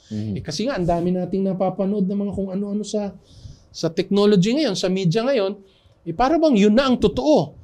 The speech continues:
Speaker 2: At yung sa Panginoon is a thing of the past. No? Hindi eh. Ang katotohanan ang dapat na manaig. Hindi lang yung sensational. No? Eh,
Speaker 1: Mm.
Speaker 2: di ba noon,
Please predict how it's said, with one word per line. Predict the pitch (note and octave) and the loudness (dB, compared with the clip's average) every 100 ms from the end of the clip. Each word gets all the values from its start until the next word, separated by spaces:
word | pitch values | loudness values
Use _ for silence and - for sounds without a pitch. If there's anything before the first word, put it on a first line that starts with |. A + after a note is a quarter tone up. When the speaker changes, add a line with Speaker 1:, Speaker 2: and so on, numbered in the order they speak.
| _ | _
Speaker 2:
At | E3+ E3+ | -10 -2
yung | G#3 G3 | 0 2
sa | |
Panginoon | G#3+ A3 G#3+ B3 A#3+ G3 G#3 G#3 _ _ | 0 0 2 2 4 2 0 -6 _ _
is | F#3+ G3+ | -2 -2
a | |
thing | F3 A#3+ A3 | 0 0 2
of | F#3 | 2
the | D3+ | 0
past. | - F#3 - - - - - _ _ _ _ _ _ _ | -4 -16 -8 -6 -6 -12 -20 _ _ _ _ _ _ _
No? | D#3+ C4 - _ | -2 -2 -4 _
Hindi | - D#3+ D3+ A#3 | -2 2 4 4
eh. | E3 A#2 - _ _ - | 2 0 -12 _ _ -12
Ang | E3+ E3+ | -6 -4
katotohanan | F3 F3 F#3 G#3+ A#3+ G#3+ F#3+ F3+ F3+ F3+ _ | -4 -4 -2 0 0 0 0 -2 -4 -10 _
ang | D#3 | -2
dapat | C#3+ D#3+ D#3+ D#3+ D#3 | 2 2 2 -2 0
na | D3 | -2
manaig. | C#3 C3+ C#3+ C3 A#2 | -4 -6 -6 -6 -4
Hindi | D#3 C#3+ E3 | -2 2 2
lang | E3+ D#3+ | 4 2
yung | D#3 D3 C#3+ - _ | 2 -2 -6 -12 _
sensational. | - D3+ C#3 D3 C#3+ C#3 C3 A#2 A2 _ - | 0 0 -2 -6 -2 -2 -2 -10 -14 _ -12
No? | D3 G#3 - _ _ _ _ | -8 -8 -12 _ _ _ _
Eh, | - D3 | -4 0
Speaker 1:
Mm. | D#3 | 2
Speaker 2:
di | F#3 | 4
ba | A#3+ | 6
noon, | A3+ A3+ B3+ A#3 F#3+ | 4 4 2 2 -4